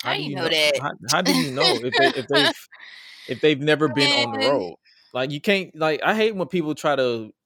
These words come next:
Speaker 1: box it in. Like, they want s-, new stuff. Like, they want new and they want innovative and they want new characters. But then when they, when
Speaker 2: Uh-huh.
Speaker 1: you, when the company,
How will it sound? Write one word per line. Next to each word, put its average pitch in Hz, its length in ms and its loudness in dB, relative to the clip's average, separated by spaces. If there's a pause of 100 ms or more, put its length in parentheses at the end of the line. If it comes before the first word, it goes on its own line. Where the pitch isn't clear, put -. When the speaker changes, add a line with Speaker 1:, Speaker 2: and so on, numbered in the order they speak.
Speaker 1:
box 120 400 -2
it 131 80 -6
in. 131 140 -6
Like, 117 160 -4
they 123 100 -2
want 170 220 -4
s-, - 140 -14
new 151 200 -6
stuff. - 520 -12 (540)
Like, 110 160 -4
they 117 120 0
want 143 260 0
new 165 540 2 (280)
and 113 580 -4
they 117 100 -2
want 117 340 -4 (440)
innovative 147 680 2
and 120 120 -4
they 120 60 -4
want 117 280 -4
new 139 200 0
characters. 123 640 2 (240)
But 120 120 -4
then 135 160 0
when 135 100 -2
they, 131 180 -2
when 131 140 -4
Speaker 2:
Uh-huh. 139 60 -4
Speaker 1:
you, 151 160 -4
when 139 260 -6
the 127 100 -4
company, 131 600 -4